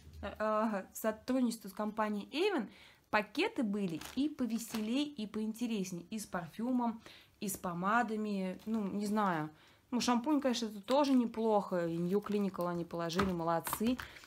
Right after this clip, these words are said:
Жёлтый лак мне присылали, и зелёный, и сиреневый, и, блин, и лакрицу, и какие только не присылали. Ну, чёрный-то ладно, ещё его можно приспособить. Но вот жёлтый осенью, ну, хотя, кто занимается, я раньше делала себе маникюры всякие разные,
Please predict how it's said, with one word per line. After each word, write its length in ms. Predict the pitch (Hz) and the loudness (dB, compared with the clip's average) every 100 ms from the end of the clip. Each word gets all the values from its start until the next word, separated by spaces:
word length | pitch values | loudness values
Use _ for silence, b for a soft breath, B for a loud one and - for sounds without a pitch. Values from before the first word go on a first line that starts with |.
| B - | B -4
Жёлтый 460 | 196 226 269 262 247 | 4 8 8 8 4
лак 400 | 240 254 262 - | 10 8 8 2
мне 240 | 240 247 | 2 2
присылали, 500 | 240 233 247 240 240 | 0 -4 0 0 0
и 60 | 247 | 0
зелёный, 720 | 214 240 262 277 262 262 233 | -2 -2 0 0 0 -2 -6
и 20 | |
сиреневый, 840 | 233 - 254 285 269 233 247 240 - | -8 -6 -4 -2 -2 -2 -6 -6 -8
и, 120 | 240 | -8
блин, 400 | 220 247 262 247 | -4 -4 -2 -2
и 200 | - - | -4 -2
лакрицу, 760 | 262 277 269 269 285 294 262 | 2 2 2 -2 -2 -4 -6
и 80 | 240 | -4
какие 280 | 240 240 269 | -4 -2 -2
только 220 | 254 240 | -4 -6
не 60 | 233 | -6
присылали. 320 | 233 262 240 | -4 -4 -2
Ну, 80 | 233 | -2
чёрный-то 420 | - 294 262 247 | 0 2 2 2
ладно, 240 | 262 269 190 | 2 4 2
ещё 240 | 185 190 | -4 -6
его 100 | 185 | -4
можно 280 | 202 214 196 | -2 -2 -4
приспособить. 640 | 185 180 190 185 285 233 B B B B B B | -8 -6 -6 -2 -2 -4 B B B B B B
Но 140 | 226 | 2
вот 160 | 240 233 | 2 4
жёлтый 360 | 269 269 240 - | 6 6 2 0
осенью, 680 | 262 359 - 254 202 170 156 B B - | 2 2 4 4 4 2 -2 B B -4
ну, 140 | 381 | 2
хотя, 520 | 339 285 - 302 311 | 6 4 6 6 6
кто 320 | 269 - 262 | 4 -2 0
занимается, 800 | 247 220 220 233 233 220 - 196 185 226 | 2 2 4 4 4 2 0 0 0 -2
я 140 | 220 | 2
раньше 300 | 208 196 - | 2 0 -2
делала 260 | 190 247 294 | 2 2 2
себе 260 | - 196 | -4 -4
маникюры 460 | 185 185 180 262 302 | -2 -2 -4 -4 -4
всякие 360 | - 220 202 | -6 -8 -6
разные, 380 | 196 196 185 185 | -4 -4 -4 -6